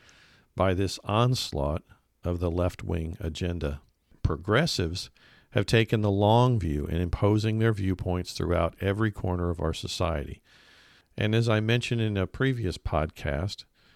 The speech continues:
conservatives likely do not have the backbone to reverse that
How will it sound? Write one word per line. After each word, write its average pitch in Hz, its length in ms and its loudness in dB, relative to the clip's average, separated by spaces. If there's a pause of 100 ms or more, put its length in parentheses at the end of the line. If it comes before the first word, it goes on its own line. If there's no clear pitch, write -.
(140)
conservatives 117 760 4
likely 107 420 4
do 104 120 0
not 95 240 0
have 90 200 0
the 87 80 -2
backbone 85 840 0 (280)
to - 100 -2
reverse 85 460 2
that 85 300 -2